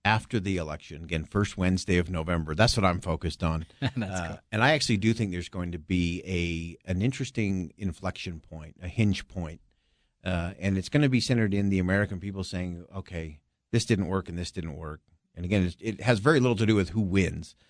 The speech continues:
Speaker 1: Uh, but if you look at the media landscape right now, if you just kinda diagrammed it out, there's
Speaker 2: Yeah.
Speaker 1: this massive gap <laughs>
Speaker 2: Yeah.
Speaker 1: in the middle.
Speaker 2: Yeah.
Speaker 1: And that movable middle of people who wanna talk about free market economy,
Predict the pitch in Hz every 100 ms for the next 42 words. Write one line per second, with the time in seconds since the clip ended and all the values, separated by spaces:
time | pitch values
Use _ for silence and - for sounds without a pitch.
0 | _ _ _ 95 85 104 101 110 277 -
1 | 104 110 139 101 87 95 110 110 104 85
2 | 90 87 92 87 87 90 123 117 95 80
3 | 90 104 92 95 90 82 76 82 110 -
4 | _ _ - 101 95 95 95 92 90 113
5 | 123 117 87 73 - 82 82 - - -
6 | - - - 135 - _ - 101 98 113
7 | 113 143 - 69 - _ - 117 101 _
8 | _ 90 104 101 98 95 90 98 - 113
9 | 127 156 151 143 135 127 135 113 107 90
10 | 104 131 135 123 120 113 104 127 127 120
11 | 107 107 95 101 98 - _ _ _ _
12 | _ _ _ _ _ _ - 107 104 104
13 | 107 101 98 107 107 107 104 107